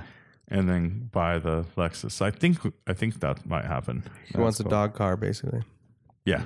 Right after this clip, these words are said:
Speaker 3: He needs a dog
Speaker 1: which is
Speaker 3: car.
Speaker 1: perfect. That's the perfect car for that.
Speaker 2: Yeah.
Speaker 1: Really.
Speaker 3: One hundred percent.
Speaker 1: And it'll just start and run. And it has,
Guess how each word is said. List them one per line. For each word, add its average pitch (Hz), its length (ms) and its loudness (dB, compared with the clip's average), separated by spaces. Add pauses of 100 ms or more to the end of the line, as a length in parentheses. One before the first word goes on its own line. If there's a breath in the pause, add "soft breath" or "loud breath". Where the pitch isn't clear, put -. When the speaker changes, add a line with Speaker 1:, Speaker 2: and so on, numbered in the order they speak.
Speaker 3:
He 101 80 0
needs 90 180 -2
a 87 60 -2
dog 110 140 -2
Speaker 1:
which 120 160 6
is 104 140 4
Speaker 3:
car. 107 180 4
Speaker 1:
perfect. 87 340 0 (480 soft breath)
That's 113 320 2
the 98 120 2
perfect 87 340 2
car 78 180 2
for - 120 -2
that. 64 240 -2 (120)
Speaker 2:
Yeah. 117 180 2
Speaker 1:
Really. 101 200 0
Speaker 3:
One 90 220 -2
hundred 85 180 -2
percent. - 320 -6 (140)
Speaker 1:
And 95 280 2
it'll 90 220 0
just - 500 -2 (240)
start 95 360 2
and 78 120 -2
run. 90 300 2
And 107 220 0
it - 20 0
has, 92 160 0